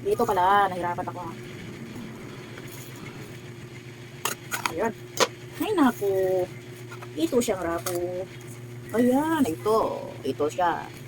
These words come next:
Rapupupupu, rapupu, rapupu. Eighteen thousand M A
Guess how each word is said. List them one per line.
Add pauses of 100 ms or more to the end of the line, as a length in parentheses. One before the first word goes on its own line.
(160)
Rapupupupu,
rapupu,
rapupu. (1500)
Eighteen
thousand (220)
M
A